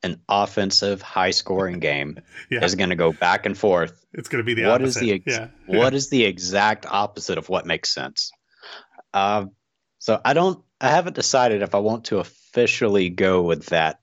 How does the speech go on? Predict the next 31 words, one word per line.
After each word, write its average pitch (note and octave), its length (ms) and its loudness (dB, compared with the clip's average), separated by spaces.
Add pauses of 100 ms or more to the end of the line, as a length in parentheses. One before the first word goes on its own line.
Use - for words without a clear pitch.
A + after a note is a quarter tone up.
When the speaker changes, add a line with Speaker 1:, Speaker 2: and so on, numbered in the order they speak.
Speaker 1:
this - 200 0
game. D2+ 320 -2
I A2 120 2
did D#3+ 380 4
for G#2+ 140 -2
the G2 120 2
Alabama-Florida F2 760 0
game. C2 360 -8
I F2+ 200 2
was, E2+ 400 0
you G2+ 80 -2
know, E2+ 100 4
everyone F#2 340 2
was D#2+ 100 0
saying, D#2 160 0
"This G2+ 120 2
is - 40 -2
gonna G2+ 100 0
be D#2+ 80 0
a D2 80 2
fifty F#2 320 -2
point E2+ 280 0
each E2 440 -4
game." D2+ 420 -2 (760)
And E2 60 -2
I D#2+ 60 0
said, E2 180 -2
"Watch F#2 400 0
it G2 100 0
end G2 160 0
up F#2 180 -4